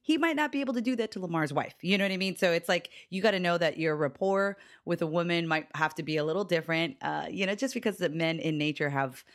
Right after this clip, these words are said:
more of a joking, sort of busting balls kinda thing than, than women do. So, um, y-, y-, your, the way you go about training them might be a little different,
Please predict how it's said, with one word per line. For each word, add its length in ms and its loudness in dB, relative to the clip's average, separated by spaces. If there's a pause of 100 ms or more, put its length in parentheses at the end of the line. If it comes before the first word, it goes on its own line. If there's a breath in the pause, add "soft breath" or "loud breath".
(140 loud breath)
more 160 0
of 80 -2
a 80 4
joking, 800 0
sort 180 -2
of 80 -4
busting 260 0
balls 240 -2
kinda 240 -4
thing 280 -6
than, 320 -6
than 160 -2
women 280 -2
do. 200 -6
So, 240 -4 (360 loud breath)
um, 460 -2 (140)
y-, 180 -4
y-, 140 -4
your, 560 0 (160)
the 140 -4
way 180 0
you 180 -2
go 180 0
about 260 -2
training 320 0
them 140 -2
might 280 -4
be 120 -4
a 60 0
little 220 -2
different, 420 -6